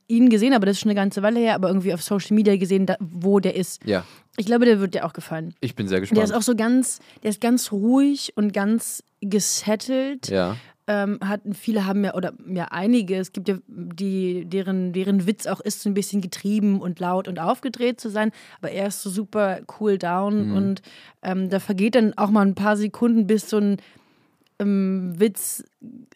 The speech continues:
Speaker 1: einschlägt, aber dann schlägt er richtig ein.
Speaker 2: Sehr schön.
Speaker 1: Also
Speaker 2: Das klingt
Speaker 1: ich,
Speaker 2: gut.
Speaker 1: ich glaube, der würde dir auch sehr gut gefallen.
Speaker 2: Das klingt gut.
Speaker 1: Ja, aber wie gesagt, weil ich,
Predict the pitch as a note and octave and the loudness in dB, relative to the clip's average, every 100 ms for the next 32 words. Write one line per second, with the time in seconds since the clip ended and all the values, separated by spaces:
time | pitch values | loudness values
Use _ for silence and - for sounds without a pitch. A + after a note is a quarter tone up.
0 | _ - A3 C4+ - C#4 D4 - - G#3 | _ -2 2 2 0 0 -2 -2 0 2
1 | G3+ A3 F#3+ F3 D#3+ C#3+ - - - A2+ | 0 -2 -4 -8 -12 -12 -12 -8 -2 -2
2 | G2+ E2+ - - G3+ - - B2 G#3+ F#3 | -2 -8 -8 -4 -2 0 0 2 2 2
3 | G#3+ A3+ A3+ A3 G#3 G#3+ A3+ G#3 F#3+ F3+ | 2 2 4 4 2 2 2 2 -2 -2
4 | F3+ E3 - E3 - D3+ D3+ - - D3+ | -4 -4 -10 -12 -8 -8 -8 -10 -4 -2
5 | F3 - - - - G#3 F3+ F#3 - G3+ | 0 -2 -8 -20 -8 -4 -4 -6 -6 0
6 | G3+ C4 C#4+ B3+ F#3+ G#3 G#3+ G#3 | 2 2 2 2 2 0 0 -2